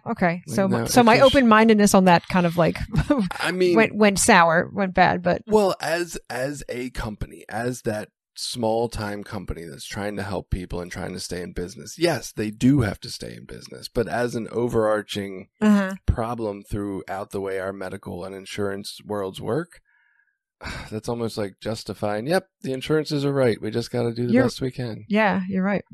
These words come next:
Speaker 2: Somebody was telling me about France the other day, and they said every doctor's visit is twenty-eight dollars, and the portion you pay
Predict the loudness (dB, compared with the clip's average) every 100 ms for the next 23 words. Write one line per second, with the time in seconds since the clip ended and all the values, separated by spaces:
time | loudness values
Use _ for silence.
0 | -16 _ _ _ _ -10 -4 -2 2 4
1 | 4 4 2 2 0 0 -4 -6 -6 -6
2 | -6 -8 -10 -10 -4 -2 2 4 4 0
3 | -8 _ _ _ _ _ -4 0 2 2
4 | 2 -2 -6 -8 -6 -8 -10 -16 _ -12
5 | -6 -4 -4 -6 -10 -14 -20 -20 -20 _
6 | _ _ _ -10 -8 -4 -2 -2 -2 -6
7 | -2 0 0 -2 -4